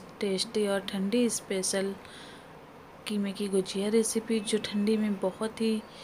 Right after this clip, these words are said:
टेस्टी और गरम गरम खाने में बहुत ही मज़ा आता है। तो आप लोग इसे ज़रूर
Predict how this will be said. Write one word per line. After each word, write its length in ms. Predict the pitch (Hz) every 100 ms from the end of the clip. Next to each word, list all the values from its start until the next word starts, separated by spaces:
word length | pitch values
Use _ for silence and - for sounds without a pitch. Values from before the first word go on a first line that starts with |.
| - - - -
टेस्टी 360 | 196 - 240
और 160 | 214 202 -
गरम 280 | 196 214 202
गरम 260 | 208 202
खाने 320 | 196 202 196
में 140 | 196 185
बहुत 320 | 180 202 -
ही 40 | 208
मज़ा 280 | 202 196 202
आता 240 | - 208
है। 200 | 190 202 214 - - - -
तो 80 | - -
आप 220 | 208 208 214
लोग 260 | 214 214 -
इसे 260 | 190 202
ज़रूर 300 | 190 190 185